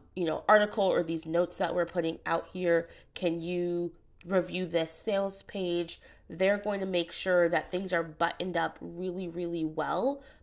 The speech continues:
behind the scenes as well as front facing. And so a really great resource to have on your team. Again, all of these are great resources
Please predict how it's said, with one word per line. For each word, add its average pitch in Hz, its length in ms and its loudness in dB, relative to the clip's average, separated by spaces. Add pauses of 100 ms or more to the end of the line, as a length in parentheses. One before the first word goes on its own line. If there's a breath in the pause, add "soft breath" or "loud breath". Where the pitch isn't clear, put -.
behind 185 480 0
the 233 80 2
scenes 262 460 -2
as 196 220 0
well 185 260 0
as 233 220 2
front - 360 -6
facing. - 520 -4
And 180 120 -6
so 185 360 2 (280 loud breath)
a 196 120 2
really 226 280 0
great 196 240 -4
resource 180 420 -4
to 175 60 -8
have 165 380 -2
on 165 140 -4
your 160 120 -2
team. 165 460 -4
Again, 208 300 4
all 247 160 8
of 214 100 4
these 160 220 0
are 170 80 2
great 165 260 -4
resources 170 580 -4